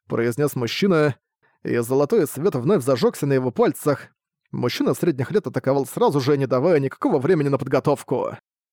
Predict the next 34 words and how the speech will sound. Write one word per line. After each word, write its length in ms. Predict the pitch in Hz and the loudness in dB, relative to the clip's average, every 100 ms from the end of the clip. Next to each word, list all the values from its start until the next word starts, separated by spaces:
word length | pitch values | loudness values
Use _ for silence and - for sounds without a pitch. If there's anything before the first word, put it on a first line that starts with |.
| _ _ _ - | _ _ _ -10
Теперь 320 | 123 143 165 | -4 2 2
и 40 | |
без 160 | 135 131 | 2 0
того 360 | 131 131 175 | 0 2 2
алое 240 | 160 165 147 | 4 4 4
лицо 340 | 135 127 208 | 2 2 2
Яо 300 | 160 147 139 | 4 4 2
Сисюи 400 | 120 127 - 202 | 2 -2 2 2
стало 220 | 139 160 | 2 2
ещё 200 | 139 - | 0 0
более 200 | 139 131 | 0 0
красным, 520 | 120 196 170 151 143 123 _ _ _ _ | 2 2 2 0 0 -2 _ _ _ _
она 380 | 120 127 127 131 | -4 -2 0 0
весьма 340 | 139 247 185 139 | 2 0 2 2
волновалась. 840 | 147 147 135 131 110 - - - _ _ _ _ _ _ _ | 2 2 2 0 0 -8 -16 -20 _ _ _ _ _ _ _
В 80 | |
прошлые 400 | - 147 170 151 | -4 -2 0 0
разы, 320 | 127 120 127 240 | 0 0 -2 -2
когда 260 | 131 131 | -2 0
она 120 | 180 | 0
доходила 460 | 135 131 127 170 156 | 0 -2 -2 0 0
до 80 | 120 | -2
третьего 380 | 165 185 135 127 | -2 -2 0 0
удара, 500 | 127 233 143 139 - _ _ _ _ | 2 2 4 2 0 _ _ _ _
она 220 | 175 285 | 0 2
была 240 | 160 180 | 2 4
уже 200 | 170 123 | 2 2
вся 260 | 127 - 180 | -2 2 0
искалечена 500 | 131 135 202 - 147 | 2 0 -2 0 -4
с 60 | - | -2
небольшим 440 | 127 117 - 269 | -2 -2 0 -2
остатком 420 | 135 185 - 131 | 0 -2 -2 -6
силы 220 | - 160 | 2 2
бессмертных 640 | 127 123 220 240 165 151 | 2 -2 0 0 0 -2